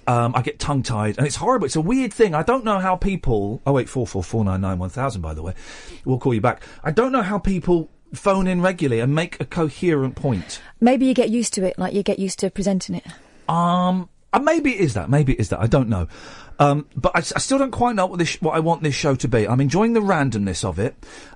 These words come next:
Speaker 1: and I'm enjoying, it's really nice that we're getting a lot of familiar voices phoning up. It's gonna, now your mic's open. My mic sounds a little bit quiet. I'm a bit
Speaker 2: Hmm.
Speaker 1: closer.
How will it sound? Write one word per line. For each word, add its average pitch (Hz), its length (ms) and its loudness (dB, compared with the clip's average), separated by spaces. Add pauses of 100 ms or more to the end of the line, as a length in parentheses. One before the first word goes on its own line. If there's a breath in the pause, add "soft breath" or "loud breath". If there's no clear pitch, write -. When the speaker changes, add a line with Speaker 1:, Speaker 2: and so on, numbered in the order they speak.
Speaker 1:
and 135 120 4
I'm 143 100 2
enjoying, 180 440 2
it's 160 180 0
really 214 220 4
nice 185 260 0
that 175 100 -6
we're 151 60 0
getting 139 200 0
a - 20 6
lot 151 180 6
of 151 100 0
familiar 143 360 4
voices 117 560 0
phoning 87 380 -2
up. 90 120 -4
It's - 80 -10
gonna, 151 140 -4
now 170 140 0
your 160 160 0
mic's 143 280 0
open. 101 180 -2
My 127 140 2
mic 110 220 0
sounds 104 200 0
a 101 40 -2
little 95 140 -2
bit 98 100 -4
quiet. - 240 -2
I'm 85 80 -2
a 254 80 2
bit 214 80 2
Speaker 2:
Hmm. 180 60 -2
Speaker 1:
closer. 87 300 -2